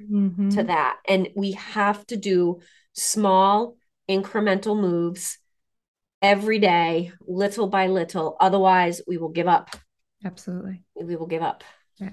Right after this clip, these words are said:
Speaker 1: absolutely agree with everything that you just said. I love that for so much. So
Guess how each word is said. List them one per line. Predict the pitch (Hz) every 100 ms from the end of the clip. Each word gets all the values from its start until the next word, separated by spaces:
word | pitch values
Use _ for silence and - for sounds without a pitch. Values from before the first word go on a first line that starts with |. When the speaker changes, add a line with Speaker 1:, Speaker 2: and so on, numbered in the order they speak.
| -
Speaker 1:
absolutely | 185 190 - 185 180
agree | 180 185 180
with | 185 -
everything | - 175 180 180 180
that | 185
you | 180
just | 185 180
said. | - -
I |
love | 175 160 165
that | - - -
for | 185 - _ _
so | - 220
much. | 196 147 - - - - - - _ _
So | - - 233 233 226